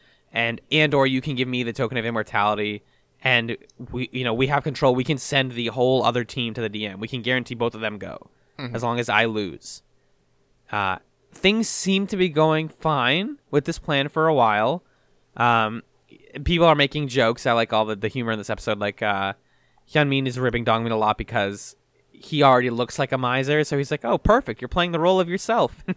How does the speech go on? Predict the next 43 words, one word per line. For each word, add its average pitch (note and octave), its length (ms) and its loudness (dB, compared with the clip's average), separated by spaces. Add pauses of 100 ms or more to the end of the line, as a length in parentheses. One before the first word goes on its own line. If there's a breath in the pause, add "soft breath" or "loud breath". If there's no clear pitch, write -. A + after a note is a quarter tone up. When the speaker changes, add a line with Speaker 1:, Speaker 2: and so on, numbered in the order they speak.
(140)
Speaker 1:
<laughs> - 300 -20
Dongmin's - 1200 -4
like, A#2+ 140 -4
"I A2+ 160 2
will D3+ 100 4
kill F#3 240 -2
you G#2 240 -6
someday, G2 540 -6
but G#2+ 240 -4
not C3+ 240 -4
today." G2+ 320 -6 (580 soft breath)
Uh, A2+ 380 2 (800)
he C#3+ 180 -12
gets C3+ 240 0
all B2+ 120 4
the, A#2+ 460 0
the C#3 140 -6
miser C3+ 380 0
points C3 340 -4
early B2 260 -2
on. C3 400 -4 (560 soft breath)
Uh, A#2+ 240 4
at B2+ 120 4
one C3 120 0
point C3+ 220 -2
says, B2+ 260 -2
"Can C#3 200 -6
I A#2 100 0
give B2 220 -2
negative A#2+ 400 -4
money?" A#2 360 -4
which C3 220 -8
is B2 120 -14
the C3 80 -6
most A#2+ 180 -4
capitalist A#2+ 440 -4
thing A#2+ 140 -10
I've A2+ 140 -8
ever A2 220 -6
heard A#2+ 300 -4
in A#2+ 60 -10
my A2 120 -8
life. A2+ 380 -6